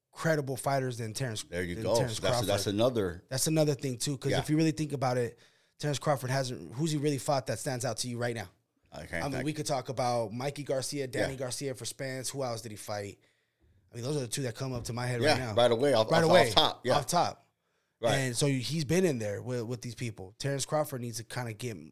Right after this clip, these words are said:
Speaker 1: more into, to get that stri-, that, that credibility.
Speaker 2: Yeah.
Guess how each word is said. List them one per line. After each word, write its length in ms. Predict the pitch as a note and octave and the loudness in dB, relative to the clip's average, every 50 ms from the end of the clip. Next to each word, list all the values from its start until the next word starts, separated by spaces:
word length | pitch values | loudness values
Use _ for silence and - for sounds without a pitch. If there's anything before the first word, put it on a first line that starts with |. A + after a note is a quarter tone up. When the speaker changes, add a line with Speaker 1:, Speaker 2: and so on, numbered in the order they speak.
| - - | -20 -20
Speaker 1:
more 260 | A#2 B2+ B2+ A#2+ G2 | -20 -20 -16 -14 -12
into, 500 | G#2 B2+ C3 A#2 - - B2 A2+ G#2+ G2+ - _ _ _ _ - | -8 -8 -8 -10 -8 -8 -8 -8 -8 -10 -12 _ _ _ _ -6
to 100 | F3 E3 | -6 -6
get 300 | C3+ B2 F3+ A3 A3 - | -2 2 2 2 4 4
that 160 | - G#3+ - | 2 2 2
stri-, 560 | - - - - D#3 E3 E3 - - - C#3+ | 0 -2 -2 -4 -4 -4 -6 -6 -10 -14 -10
that, 360 | C#3+ C#3 C3+ C3 A2 E2+ - | -6 -6 -4 -6 -6 -10 -10
that 200 | C#3 B2+ B2 A#2 | -8 -8 -8 -6
credibility. 680 | - D#3+ D3+ C#3 A#2+ A#2 C#3 C3+ B2 G#2 F#2+ - - _ - | -6 -4 -4 -4 -4 -6 -8 -8 -8 -8 -12 -14 -20 _ -10
Speaker 2:
Yeah. 240 | F#2 G2 F#2+ D#2+ | -6 -4 -4 -4